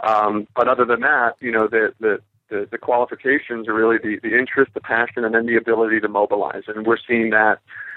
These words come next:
occur in so many different forms. We're seeing, you know, students in universities who are, you know, wanting content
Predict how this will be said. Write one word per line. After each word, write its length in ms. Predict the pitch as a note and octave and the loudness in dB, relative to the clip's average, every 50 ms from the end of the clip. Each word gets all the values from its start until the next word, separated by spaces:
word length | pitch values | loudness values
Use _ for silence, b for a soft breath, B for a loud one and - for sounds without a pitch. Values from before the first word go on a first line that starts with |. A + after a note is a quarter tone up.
| B B B B - | B B B B -6
occur 340 | A2+ - - C3 A#2+ A#2 | -4 -2 2 2 2 2
in 100 | A2+ A#2 - - | 2 0 -2 0
so 180 | - A#2+ B2 A#2+ | 2 2 2 2
many 180 | A#2 A2+ A2+ | 2 2 2
different 320 | G#2 G#2 G2+ - F#2+ F2 - | 2 2 0 -2 -6 -10 -6
forms. 340 | - F#2+ F2+ E2+ F#2 F#2+ | -4 -2 -2 -2 -2 -4
We're 140 | - G#2+ A2 | -2 -2 -2
seeing, 440 | - - - A2+ G#2+ G#2+ G#2+ G#2 G#2 B B B B B B - | -2 -2 -4 -2 0 0 0 -2 -6 B B B B B B 0
you 80 | A#2 | 2
know, 120 | G#2+ G2+ G2+ - - - | 4 4 2 0 -4 -4
students 360 | - C#3 C3+ B2 B2 B2 - - | 0 0 2 4 2 2 2 2
in 140 | A#2+ A#2 | 2 2
universities 760 | A#2+ A#2 A2+ G#2 A2+ A2+ A2+ - - A2 G2+ G2 F#2 F#2 G2+ - - | 4 4 2 2 2 2 0 0 -4 -8 -6 -4 -4 -4 -6 -6 -2
who 420 | - A#2 A2 G#2 G2+ G2+ G2+ F#2+ - | 0 2 2 2 2 2 2 0 0
are, 420 | - - G#2 G#2 G2+ G2+ G2+ F#2+ E2 _ _ _ - | 0 2 2 4 4 2 2 0 -2 _ _ _ -8
you 100 | A#2 G#2+ | -6 -4
know, 100 | G2+ G2+ | -2 -2
wanting 460 | G#2+ A#2+ A#2+ A#2+ A#2 A#2 A2+ G#2+ G#2 _ _ _ - | 0 0 0 0 0 -2 -4 -6 -8 _ _ _ -8
content 540 | - - C3+ C3 B2 B2 - B2+ A#2 A2 | -2 0 0 0 0 -2 -2 0 0 0